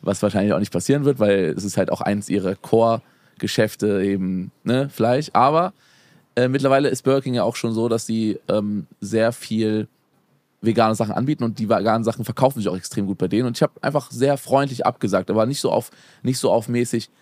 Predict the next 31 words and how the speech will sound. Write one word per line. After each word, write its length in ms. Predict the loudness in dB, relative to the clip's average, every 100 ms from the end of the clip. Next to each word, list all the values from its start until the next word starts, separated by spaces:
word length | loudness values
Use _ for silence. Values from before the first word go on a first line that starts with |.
| _
"Was 160 | -6 0
bildet 220 | 2 4
ihr 40 | 2
euch 100 | 2
ein, 80 | 0
mich 160 | 0
anzufragen?", 540 | -2 -2 -4 -2 0 0
so 180 | 2 2
auf, 320 | 2 -2 -20 _ _ _ _ _ _ _ _ _ -10
"Wer 240 | 0 0
seid 300 | 2 2 2
ihr 160 | 4 2
so?", 100 | 2
sondern 280 | 2 2 0
ich 80 | 0
habe 120 | -2 0
gedacht, 240 | -2 2
"Hey, 160 | 0 0
krass, 340 | 0 -2 -2
dass 160 | -6 -2
Burger 220 | 0 2
King, 280 | 0 -4 -6 -10 -10 -4
äh, 140 | -4
eine 280 | -2 -2 2
Marke, 360 | 4 4 0
die, 220 | -4 -6 -8
na, 140 | -8
weltbekannt 480 | -2 -2 0 0 2
ist, 180 | 2 -2 -10 -6
ein 40 |
Riesenkonzern, 680 | -2 0 0 0 2 2 2